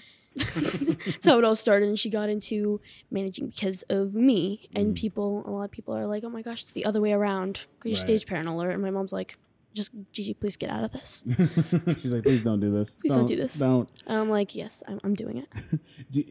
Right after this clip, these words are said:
Speaker 2: do you remember your, like, when you first started, like,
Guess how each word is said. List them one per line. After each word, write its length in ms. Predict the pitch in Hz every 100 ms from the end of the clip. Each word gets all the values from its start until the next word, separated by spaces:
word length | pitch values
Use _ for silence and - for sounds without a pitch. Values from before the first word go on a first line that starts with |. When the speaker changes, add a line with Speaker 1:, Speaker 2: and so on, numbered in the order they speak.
| 127
Speaker 2:
do 100 | 127
you 160 | 135 170
remember 720 | 160 127 120 123 120 120 117
your, 600 | 113 98 104 101 98 98 - - - -
like, 180 | 110 98
when 180 | 117 117
you 120 | 110
first 400 | - 117 107 -
started, 380 | 110 107 104 101
like, 220 | 98 -